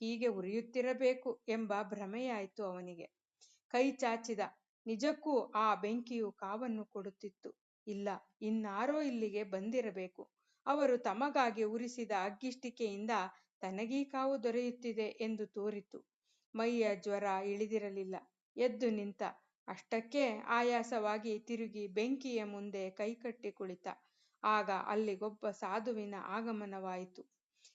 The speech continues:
ಇವನಂತೆ ಅವನೂ ಜಟಾಧಾರಿ. ಕೈಯಲ್ಲಿ ದಂಡ ಕಮಂಡಲ, ಕೊರಳಲ್ಲಿ ರುದ್ರಾಕ್ಷಿ ಸರ, ಮೈ ತುಂಬ ಬೂದಿ. "ಜೈ ಶಂಕರ" ಎಂಬ ಧ್ವನಿ ಬಾಯಿಯಿಂದ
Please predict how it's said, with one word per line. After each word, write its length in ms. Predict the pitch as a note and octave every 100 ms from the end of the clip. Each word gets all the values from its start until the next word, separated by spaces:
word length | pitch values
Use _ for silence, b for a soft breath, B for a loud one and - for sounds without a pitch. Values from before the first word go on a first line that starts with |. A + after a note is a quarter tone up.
| b
ಇವನಂತೆ 720 | A3 B3 B3+ A#3 A3 A3 G3 -
ಅವನೂ 400 | F#3+ G#3+ A3+ A3+
ಜಟಾಧಾರಿ. 760 | G3+ F#3 - G#3 G#3 F#3+ F#3+ F#3 _ _ _ _ -
ಕೈಯಲ್ಲಿ 600 | B3 C4 B3+ A3+ A3 F#3+
ದಂಡ 280 | G3 G#3 G#3+ G3 G3+
ಕಮಂಡಲ, 560 | G3 G3 G#3+ G#3 G3 F#3 - _ _ _
ಕೊರಳಲ್ಲಿ 500 | C#4 C4+ C4 A#3 A3+
ರುದ್ರಾಕ್ಷಿ 640 | A3 G3 F3+ G#3+ G#3+ - G#3+
ಸರ, 220 | - F#3+ F3+ _ _ _
ಮೈ 160 | A3+ B3+
ತುಂಬ 360 | B3 A#3 A3+ B3
ಬೂದಿ. 400 | F#3 G3 F#3+ - _ _ _
"ಜೈ 300 | A#3 C4 C4+
ಶಂಕರ" 460 | - A3 G3+ G#3 G3 F3+ - -
ಎಂಬ 320 | G#3 G#3 G3
ಧ್ವನಿ 400 | F#3 G3+ G#3 F#3+
ಬಾಯಿಯಿಂದ 720 | F#3 F#3+ A#3+ A3+ G3+ G3 F#3+